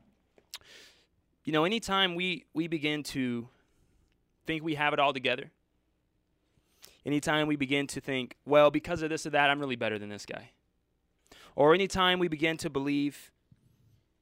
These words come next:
here's one, and I hear this a lot, that you're, we're too good to fall. Like, somehow we have become too Christian. Or like, "Oh, that temptation, that can't,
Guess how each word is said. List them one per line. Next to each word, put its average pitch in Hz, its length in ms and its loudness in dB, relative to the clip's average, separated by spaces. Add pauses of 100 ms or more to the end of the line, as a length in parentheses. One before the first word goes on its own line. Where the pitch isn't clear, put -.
here's 156 200 -10
one, 120 220 -12 (1040)
and 127 140 -4
I 156 140 0
hear 196 200 -4
this 123 180 -6
a 107 60 -12
lot, 123 320 -4 (1600)
that 127 120 0
you're, 127 120 -2 (500)
we're 135 80 0
too 165 320 -2
good 135 400 -2 (380)
to 107 80 -14
fall. 110 400 4 (1300)
Like, 120 140 0
somehow 151 380 4
we 143 120 4
have 139 160 2
become 127 320 -2
too 139 140 -2
Christian. 117 420 -6 (1700)
Or 135 160 6
like, 135 220 4
"Oh, 147 120 10
that 151 180 4
temptation, 127 460 -6
that 127 180 -4
can't, 113 260 -6